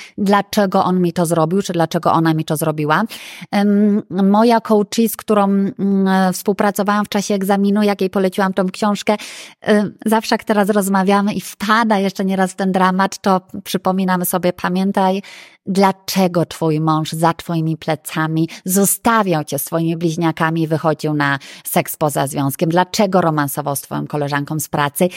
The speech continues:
I po tej książce ona dopiero zrozumiała, okej, to nie było tak, że on specjalnie, że on, e, zaplanował to wszystko. On działał tak pod wpływem dopaminy, że,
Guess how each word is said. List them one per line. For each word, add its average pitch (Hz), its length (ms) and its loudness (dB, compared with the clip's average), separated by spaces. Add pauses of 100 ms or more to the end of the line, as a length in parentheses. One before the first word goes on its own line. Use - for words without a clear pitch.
(260)
I 247 160 2 (560)
po 302 180 4
tej 262 240 2
książce 262 500 0
ona 247 160 2
dopiero 233 340 2
zrozumiała, 226 580 2
okej, 208 520 -2
to 208 140 -4
nie 214 160 0
było 220 300 4
tak, 185 340 -4
że 175 120 0
on 170 140 -2
specjalnie, 170 600 0
że 185 260 4
on, 185 300 2
e, 170 80 0 (840)
zaplanował 190 760 0
to 180 100 -4
wszystko. - 340 -6
On 208 220 0
działał 208 280 4
tak - 320 -6
pod 190 200 -4
wpływem 196 400 0
dopaminy, 185 680 2
że, 180 400 2